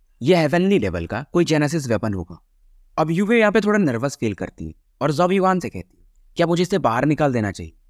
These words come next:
क्योंकि ये बहुत बड़ा ट्रेजर था, इससे जाओ युवान वगैरह को काफी मदद मिल सकती थी।" पर याओ याओ बताती है, "जो भी वेपन हेवनली लेवल पे पहुंच चुका हो, उसका अपना खुद का दिमाग होता है और वो खुद ही अपने मास्टर को चुनता है।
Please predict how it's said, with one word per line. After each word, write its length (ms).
क्योंकि 160
ये 60
बहुत 220
बड़ा 200
ट्रेजर 340
था, 260
इससे 240
जाओ 220
युवान 340
वगैरह 280
को 340
काफी 260
मदद 280
मिल 200
सकती 260
थी।" 160
पर 120
याओ 180
याओ 180
बताती 420
है, 80
"जो 160
भी 140
वेपन 400
हेवनली 360
लेवल 220
पे 100
पहुंच 220
चुका 240
हो, 160
उसका 260
अपना 160
खुद 200
का 140
दिमाग 300
होता 220
है 100
और 120
वो 100
खुद 260
ही 260
अपने 220
मास्टर 320
को 100
चुनता 320
है। 80